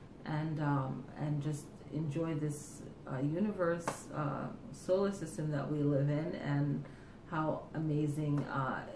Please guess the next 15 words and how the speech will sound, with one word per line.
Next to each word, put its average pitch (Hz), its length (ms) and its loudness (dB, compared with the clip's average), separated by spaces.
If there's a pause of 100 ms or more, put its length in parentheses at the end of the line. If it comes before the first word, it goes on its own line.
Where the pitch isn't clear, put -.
and 143 180 0
beautiful 139 680 2
it 139 140 0
all 135 220 2
is. 131 180 -2 (140)
So 123 280 -2
let 143 160 0
me 175 120 0
know 165 180 0
what 156 260 0
you 156 120 2
guys 151 420 0 (460)
do 208 200 4 (160)
for 175 280 6
Monday 175 640 2